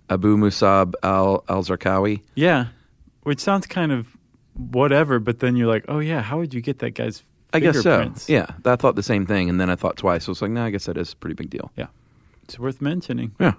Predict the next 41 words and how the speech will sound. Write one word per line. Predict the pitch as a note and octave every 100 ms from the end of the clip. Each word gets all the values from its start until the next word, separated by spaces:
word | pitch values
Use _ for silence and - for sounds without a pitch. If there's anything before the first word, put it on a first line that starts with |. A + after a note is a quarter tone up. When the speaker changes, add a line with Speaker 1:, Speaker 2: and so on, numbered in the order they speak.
| -
Speaker 1:
sure. | - D#2+ - _ _ _ _ _ -
I |
didn't | D#3 G3
find | F#3 F3+
a |
lot | D3+ D#3
of | C#3
stuff, | - D#3
though. | G2+ F#2
I, | F#2+ G2 A2+
I | A#2
searched | - C#3+ -
for | -
more. | A2+ B2+ A2 F#2+ _ _
Speaker 2:
Yeah, | C#3+ F3 E3 C#3 -
same | - E3+
here. | D#3+ E3+ D3 -
Speaker 1:
And | C#3
I | C3+
think | F3+ E3+
they're | D#3
sort | - D3+
of |
behind | C#3+ C#3 C#3+ C3+
the |
scenes. | A#2+ C#3+ G#2 F2+
They, | A2+
they're | A2 A#2+
like, | A2+ A2 G#2+
"We're | C3
not | C3+ - -
gonna | A2 A#2
have | A2 A#2
any | A#2 G#2
big | F2 G#2 F#2+ -
arrests | F#2 F2+ G2 -
'cause | - F2+
we | F#2
don't | F#2+ -
do | G#2 A#2+
that." | F2 F2 -